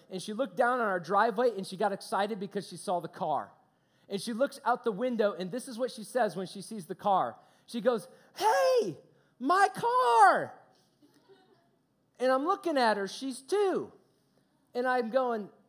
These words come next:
"Is that your car?" And she goes, "My car!" And then she looks at her other car and she goes, "Daddy's car." And then I asked, "Does mommy have a car?" No.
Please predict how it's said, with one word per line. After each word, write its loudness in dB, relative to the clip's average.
"Is -8
that 0
your 2
car?" 2
And -8
she -8
goes, 0
"My 4
car!" 4
And 0
then 2
she -8
looks 0
at 2
her 4
other 4
car 4
and -4
she -8
goes, -2
"Daddy's 0
car." 4
And -4
then 0
I 2
asked, 0
"Does -2
mommy 0
have -2
a -2
car?" 0
No. 6